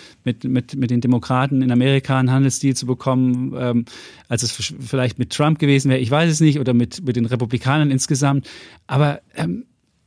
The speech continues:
ich glaub schon, dass die ihren Weg gehen werden. Und jetzt Adam Tooze, das ist wirklich ein sehr linker Historiker. Das ist wirklich, äh, den als, als, als, äh,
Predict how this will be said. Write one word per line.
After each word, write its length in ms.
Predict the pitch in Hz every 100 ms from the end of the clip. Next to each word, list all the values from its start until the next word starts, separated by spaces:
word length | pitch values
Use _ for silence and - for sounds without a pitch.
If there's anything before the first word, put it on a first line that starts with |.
| -
ich 180 | 311 -
glaub 180 | 160
schon, 320 | - 156 165 156
dass 160 | 147
die 140 | 151 147
ihren 140 | 139
Weg 200 | 143 131
gehen 200 | 147 160
werden. 140 | 143
Und 100 | 139
jetzt 220 | 135 131 160
Adam 240 | 151 143
Tooze, 400 | - 165 175 -
das 160 | 156 143
ist 100 | 135
wirklich 220 | 156 143
ein 100 | 135
sehr 280 | 135 143 143
linker 580 | 151 160 156 147 139 131 - - -
Historiker. 1080 | 143 135 160 165 160 160 151 143 143 151 -
Das 200 | 165 147
ist 160 | - 160
wirklich, 200 | 147 160
äh, 240 | 160 170
den 240 | 156 185
als, 360 | 175 160 - -
als, 400 | 156 139 - -
als, 400 | - 143 - -
äh, 920 | - - - - - - - _ 320